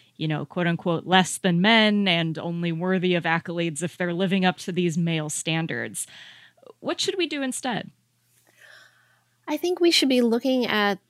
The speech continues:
Speaker 2: women's sports, women athletes, the women's game as an entity in and of itself.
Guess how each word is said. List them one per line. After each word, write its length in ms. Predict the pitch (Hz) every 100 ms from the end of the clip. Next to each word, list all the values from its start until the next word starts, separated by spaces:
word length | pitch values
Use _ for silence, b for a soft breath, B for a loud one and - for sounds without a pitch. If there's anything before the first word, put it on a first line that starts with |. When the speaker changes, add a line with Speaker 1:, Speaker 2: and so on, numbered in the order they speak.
| _ -
Speaker 2:
women's 360 | 196 208 214
sports, 640 | - - 170 233 254 - - - _
women 280 | 190 185 185
athletes, 640 | 160 165 214 220 240 - -
the 80 | 190
women's 340 | 185 185 190
game 460 | - 175 175 202 220 _ _ _ -
as 380 | 208 220 214
an 180 | - 190
entity 680 | - 190 220 220 - 190 165 -
in 140 | 180
and 140 | 185 180
of 120 | 170
itself. 680 | 165 - 175 160 107 -